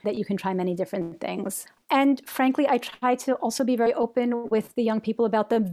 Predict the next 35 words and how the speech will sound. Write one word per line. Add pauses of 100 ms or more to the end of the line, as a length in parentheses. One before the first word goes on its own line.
(120)
very,
very
many
ways
in
which
I
am
not
perfect, (220)
the
very,
very
many
ways
in
which
I
have (120)
failed. (300)
I
think
it's
extremely,
extremely
critical
for
them
to
have
authentic,
open
relationships
with
adults